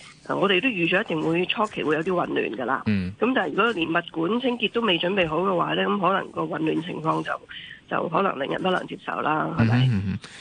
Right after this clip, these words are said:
Speaker 2: 因為我見
Speaker 1: 咁但係最，
Speaker 2: 嗯。
Speaker 1: 係，你講，請講。
Speaker 2: 因為我見，呃，譬如議員啊，選委界議員啊，呃，陳沛良啦，都提到話，其實之前立法去到而家成廿幾個月啦，廿八個月嘅準備期都好長㗎啦。咁點解仍然會有即係所謂準備不足嘅情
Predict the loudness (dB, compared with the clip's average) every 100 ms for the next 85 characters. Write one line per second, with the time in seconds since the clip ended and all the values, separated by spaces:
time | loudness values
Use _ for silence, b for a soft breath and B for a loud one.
0 | B 2 4 2 0 -2 -2 -2 -2 -2
1 | -4 -8 -4 -4 -4 -2 0 0 0 -2
2 | -2 -2 0 -2 0 -2 0 -2 -2 0
3 | 0 0 -2 0 0 2 0 0 0 -2
4 | -2 -2 0 -2 -6 _ -4 -2 0 2
5 | 2 2 2 2 0 0 -2 -2 2 2
6 | 2 0 0 0 2 2 2 0 0 -2
7 | 0 0 -2 0 0 0 2 2 2 2
8 | 2 2 0 0 0 0 0 0 0 0
9 | 0 -2 0 -2 -4 -4 -6 -6 -4 -4
10 | 0 0 B B B B 4 6 4 2
11 | 0 0 -2 0 0 2 0 2 0 2
12 | 0 0 -2 -2 -4 -6